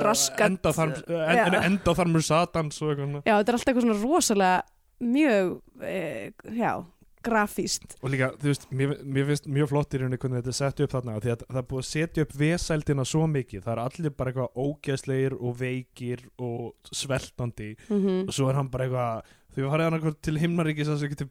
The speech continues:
Speaker 2: borðað blóðmör,“ <laughs> eins og einhver listir.
Speaker 1: Já,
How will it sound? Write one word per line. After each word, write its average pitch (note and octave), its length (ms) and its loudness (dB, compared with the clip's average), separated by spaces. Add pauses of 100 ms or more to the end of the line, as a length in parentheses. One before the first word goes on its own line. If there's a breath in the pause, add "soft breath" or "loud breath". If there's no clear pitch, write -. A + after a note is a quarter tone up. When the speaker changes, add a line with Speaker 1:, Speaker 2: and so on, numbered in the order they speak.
(120)
Speaker 2:
borðað D3 320 -4
blóðmör,“ D#3+ 540 4 (280)
<laughs> - 300 -2
eins D#3 100 4
og E3 80 4
einhver D#3+ 160 6
listir. E3+ 540 2 (100)
Speaker 1:
Já, B3+ 140 6